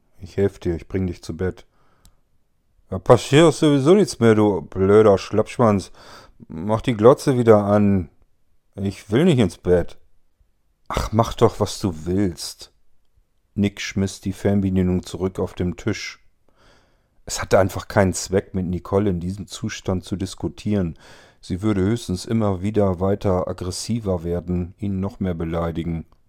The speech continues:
Mehr würde da mit Sicherheit nicht passieren. Ins Bett würde sie sowieso nicht gehen. Er hatte das alles jetzt schon mehrfach durchgemacht. Nicole trank und trank. Mittlerweile nicht nur mehr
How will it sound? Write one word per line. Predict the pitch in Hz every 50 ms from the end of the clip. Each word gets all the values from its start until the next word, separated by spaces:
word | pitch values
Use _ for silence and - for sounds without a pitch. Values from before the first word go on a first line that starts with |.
| _ _ _ _ _ _ _ _ _ _
Mehr | 95 92 95 87
würde | 95 95 90 90
da | 78 92 87
mit | 90 87 -
Sicherheit | - 117 - - 95 87 - -
nicht | 85 -
passieren. | - - 90 - - - 90 87 87 82 78 - _ _ _ _ _ _ _ _ _ _ _ -
Ins | 95 - -
Bett | - 135 135 - -
würde | 110 113 107 101
sie | 95 101 98
sowieso | 90 90 85 87 85 92 92
nicht | 92 85 82 - _
gehen. | - 87 85 82 80 - _ _ _ _ _ _ _ _ _ _ _ _ - _ - - -
Er | 110 113
hatte | 139 - - 123
das | 123 113 - -
alles | 73 117 135 135 - -
jetzt | - 117 117 -
schon | - - - 117 107 104 104
mehrfach | 101 104 110 - - - 98 90
durchgemacht. | - - 92 95 95 - - 87 82 80 82 80 - - - - - _ _ _ _ - - - _ _ _ _ _ _
Nicole | 98 92 - - - 101 104 110 117 120 123 - _ _ _ _ _ _ _ _ _ _
trank | - - - 104 104 110 110 110 -
und | 107 98 98 -
trank. | - - 107 101 95 90 85 - - _ _ _ _ _ _ _ _ _ _ _
Mittlerweile | - 92 104 107 - 101 98 92 87 95 92 98 110 117 117 117 117 120
nicht | 110 101 104 - - - - -
nur | 101 101 98 98
mehr | 98 98 101 104 104 104 104 -